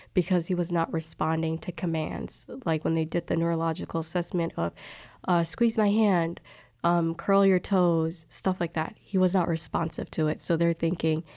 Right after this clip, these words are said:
"He's not able to get off this ventilator. It's been two weeks he's been on it. It's about time we have to transition him to the permanent one."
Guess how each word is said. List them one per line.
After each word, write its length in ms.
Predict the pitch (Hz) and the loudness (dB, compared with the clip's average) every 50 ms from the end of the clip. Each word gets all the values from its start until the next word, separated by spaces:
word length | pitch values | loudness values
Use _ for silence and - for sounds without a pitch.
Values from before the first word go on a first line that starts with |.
| - - - - - _ _ | -20 -20 -20 -20 -20 _ _
"He's 480 | - - - - 214 202 196 180 175 - | -20 -6 0 4 4 6 6 4 4 2
not 160 | 170 160 160 | 2 2 2
able 220 | 165 165 175 175 | 0 0 -2 -2
to 100 | - - 165 | -4 -4 -2
get 140 | - 165 165 | -2 0 0
off 180 | 165 165 - | 0 -2 -2
this 180 | - 156 165 - | -4 -4 -4 -2
ventilator. 640 | - 165 170 170 170 170 165 165 160 165 165 165 | -2 -2 0 0 0 0 0 0 2 2 2 0
It's 160 | 175 170 - | 0 -2 -4
been 320 | - - 180 165 165 160 165 | -2 0 2 2 2 0 -2
two 360 | - - - - 190 190 185 | -4 -4 0 2 4 4 4
weeks 280 | 180 170 170 170 - - | 4 2 2 0 -2 -2
he's 180 | - 170 160 - | -2 -2 -2 -2
been 180 | - 180 170 | -2 0 2
on 180 | 170 165 165 165 | 2 2 2 2
it. 160 | 170 165 - - - - - - - - - | 2 0 -2 -4 -10 -20 -20 -20 -8 -2 -2
It's 140 | 185 - | 0 0
about 240 | 185 160 175 165 160 - | 0 0 0 0 -2 -2
time 400 | - - 180 170 170 170 165 170 | -6 -6 -2 -2 0 0 0 -2
we 100 | 170 170 | -2 -2
have 120 | 165 165 | -4 -4
to 80 | - 165 | -6 -8
transition 560 | 160 - - 165 165 160 165 160 - - 165 | -6 -4 -2 -2 -2 -2 -2 -4 -4 -4 -4
him 80 | 160 165 | -4 -6
to 200 | - - - 175 | -6 -6 -6 -6
the 120 | 156 - - | -6 -6 -8
permanent 520 | - - - - 185 180 170 160 156 160 | -10 -6 -2 0 2 2 2 0 -4 -6
one." 200 | 170 170 190 190 | -8 -8 -10 -10